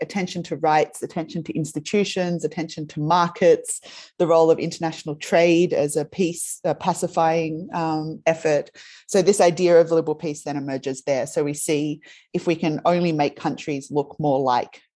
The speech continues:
that, then peace will follow, is, I guess, the, the kind of assumption.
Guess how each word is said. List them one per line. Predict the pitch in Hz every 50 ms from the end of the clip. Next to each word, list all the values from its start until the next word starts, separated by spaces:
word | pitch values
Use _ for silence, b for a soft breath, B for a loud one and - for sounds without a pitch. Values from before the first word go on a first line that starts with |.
| _
that, | - 160 165 226 277 - - - - b b b b b b b _ _ -
then | 156 147 143 135 139 135 135 147 156 151 _ _ -
peace | 175 165 127 - -
will | 151 139
follow, | - - - 123 113 117 107
is, | 110 - - - - - - -
I | -
guess, | - 135 139 147 - - -
the, | - 139 135 131 - - -
the | 151
kind | 147 - - 135 135
of | 135 -
assumption. | 131 - - 135 117 - - - - 120 127 170 190